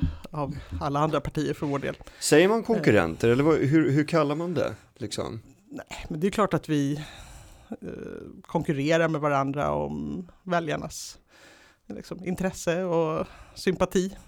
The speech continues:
Speaker 1: Eh,
Speaker 2: Mm.
Speaker 1: så, det är ju såklart att det är så.
Speaker 2: Mm. Men, eh, du tillträdde som kommunikationschef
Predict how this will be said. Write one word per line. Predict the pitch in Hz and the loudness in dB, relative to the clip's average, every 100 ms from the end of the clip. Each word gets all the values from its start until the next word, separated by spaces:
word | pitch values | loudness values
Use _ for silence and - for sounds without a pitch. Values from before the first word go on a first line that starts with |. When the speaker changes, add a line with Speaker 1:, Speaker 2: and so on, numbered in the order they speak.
| - | -4
Speaker 1:
Eh, | 170 | -2
Speaker 2:
Mm. | 156 95 92 92 - - | 2 4 2 -2 -12 -12
Speaker 1:
så, | - - - | -10 -10 -10
det | 165 | -8
är | |
ju | 185 180 160 | -6 -8 -12
såklart | - - 139 - | -16 -12 -10 -10
att | |
det | 156 | -14
är | |
så. | 143 - - | -14 -12 -4
Speaker 2:
Mm. | 101 101 104 110 _ _ _ _ _ - - - - - _ _ - - | -2 0 -4 -10 _ _ _ _ _ -20 -20 -20 -20 -20 _ _ -20 0
Men, | 120 147 151 | 4 6 6
eh, | 151 151 - - 131 131 131 131 - _ _ _ _ _ _ _ _ _ _ _ _ _ _ _ | 4 2 0 2 4 4 2 -2 -10 _ _ _ _ _ _ _ _ _ _ _ _ _ _ _
du | 127 120 160 180 | -4 6 6 6
tillträdde | 180 185 131 147 135 127 120 | 2 2 2 2 2 2 0
som | 127 120 - | 0 0 -2
kommunikationschef | - 120 113 117 117 135 107 - - 113 110 - - - | -2 0 0 0 -2 0 0 -2 -2 0 0 -4 -14 -20